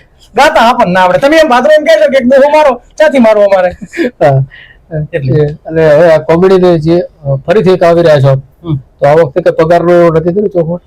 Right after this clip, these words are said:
Speaker 1: પગાર તો ડાયરેક્ટર સાહેબે કીધું ને, "ચા પાણીના કે હાલ છે?" મેં કીધું "સારું, તો હાલ દઉં."
Speaker 2: ચા પાણી?
Speaker 1: હા.
Speaker 2: એટલે આ દુકાન છે જે ચેર ફેશન.
Speaker 1: હા.
Speaker 2: તો આપ તો વીડિયોમાં બીજી થઈ જશો.
Speaker 1: હા.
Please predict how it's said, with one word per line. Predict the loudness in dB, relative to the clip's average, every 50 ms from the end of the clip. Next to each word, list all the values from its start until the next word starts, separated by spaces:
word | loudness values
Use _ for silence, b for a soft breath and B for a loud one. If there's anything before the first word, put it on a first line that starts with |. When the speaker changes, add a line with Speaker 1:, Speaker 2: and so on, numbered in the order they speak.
| _ _ -2
Speaker 1:
પગાર | 0 2 2 2 2
તો | 2
ડાયરેક્ટર | 2 2 0 0 -2 -2 0
સાહેબે | 2 2 2 2 0
કીધું | 0 0 0 0 0 0
ને, | -2 -4 -8 _ _ _ _ _ _ _ _ _ _ _ _ _ _ _ _
"ચા | -2 0 0 2
પાણીના | 2 0 0 2 0 0
કે | 0 0
હાલ | 0 0 0 0
છે?" | 0 0
મેં | 0 0
કીધું | 0 0 -2 0
"સારું, | 2 0 0 0 -2 -2
તો | -2
હાલ | 0 0 -2
દઉં." | -2 -6 -8 -10 _ _ _ _ _ _ _ _ _ _ _ -2
Speaker 2:
ચા | -2 0
પાણી? | 0 0 0 0
Speaker 1:
હા. | -2 -4 -6 _ -2 0 0 -2 -4 B B B _ _
Speaker 2:
એટલે | -2 0 2 2
આ | 2
દુકાન | 0 -2 -2 -2 -2 -2
છે | 0 -2 -2
જે | -2 -2
ચેર | -2 -2 -2 0 0 2
ફેશન. | 0 0 0 -2 -2
Speaker 1:
હા. | 0 0 0 -2 -2 -6 -12 _ _ _ _
Speaker 2:
તો | -4 -2
આપ | -2 -2
તો | -2 -2
વીડિયોમાં | 0 2 2 2 2 2 2 0
બીજી | 0 -2 0 0
થઈ | 0 0 0 0
જશો. | -2 -2 -2 -6
Speaker 1:
હા. | -12 -8 -6 -4 -4 -4